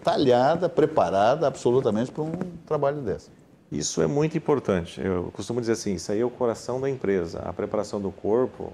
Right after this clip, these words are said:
Speaker 2: ela, é, eu fiz esse curso, é, em São Paulo,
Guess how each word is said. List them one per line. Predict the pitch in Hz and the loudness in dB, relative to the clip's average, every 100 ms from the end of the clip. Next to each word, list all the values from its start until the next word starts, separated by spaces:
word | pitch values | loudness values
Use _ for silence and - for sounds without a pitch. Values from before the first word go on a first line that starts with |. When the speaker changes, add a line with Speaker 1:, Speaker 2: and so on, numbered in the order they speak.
| 90 | -10
Speaker 2:
ela, | 95 98 104 104 92 87 - _ _ - _ _ - | -6 -4 -4 -4 -6 -8 -16 _ _ -20 _ _ -10
é, | 98 92 90 87 - 87 | -6 -4 -4 -6 -10 -10
eu | - 113 | -4 -4
fiz | 120 - 127 | -4 -4 -2
esse | 117 - | -4 -6
curso, | 104 - 120 110 - 85 87 107 - - - - - | -10 -2 0 -2 -6 -8 -8 -12 -14 -14 -16 -12 -8
é, | 90 87 87 | -6 -4 -6
em | 90 | -6
São | 95 | -6
Paulo, | 87 - 101 120 104 87 | -4 2 4 4 2 -4